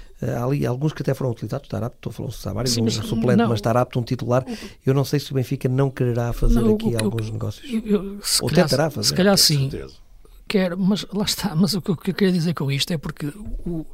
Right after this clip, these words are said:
Speaker 2: se pode-se traçar um paralelo entre esta, entre esta época e a anterior, porque a situação desportiva é a mesma.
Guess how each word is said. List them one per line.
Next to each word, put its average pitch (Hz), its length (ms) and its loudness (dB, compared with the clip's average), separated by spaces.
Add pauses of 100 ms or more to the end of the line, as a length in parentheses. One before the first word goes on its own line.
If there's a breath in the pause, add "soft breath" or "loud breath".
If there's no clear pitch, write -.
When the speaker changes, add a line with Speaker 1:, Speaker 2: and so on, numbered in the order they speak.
(400 loud breath)
Speaker 2:
se - 120 -10
pode-se - 260 0
traçar 202 260 0
um 175 60 2
paralelo 175 340 0
entre 170 120 0
esta, 165 340 -2
entre 185 240 0
esta 170 240 -2
época 131 580 -4
e 147 200 0
a 151 40 2
anterior, 131 720 -2 (440 loud breath)
porque 180 200 -6
a 165 40 -2
situação 165 460 -2
desportiva 165 480 -6
é 208 100 2
a - 20 4
mesma. 196 340 0